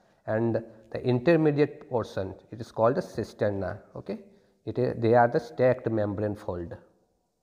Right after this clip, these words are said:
Now, what is the function of the Golgi? So, uh, it does the protein sorting, then packaging and secretions. Then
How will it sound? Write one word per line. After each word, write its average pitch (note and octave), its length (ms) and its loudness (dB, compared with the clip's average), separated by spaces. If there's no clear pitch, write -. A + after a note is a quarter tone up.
Now, B2+ 400 6
what B2+ 140 4
is D#3 120 6
the D#3 80 4
function D3+ 440 4
of D3+ 140 4
the D#3 100 4
Golgi? D3 400 2
So, E3 520 0
uh, A#2 300 6
it C#3 300 -2
does C3 320 -2
the C#3+ 100 4
protein B2 460 2
sorting, C3+ 580 4
then A2+ 260 -2
packaging F3+ 680 2
and F#3+ 220 2
secretions. A2+ 880 -4
Then E3+ 340 4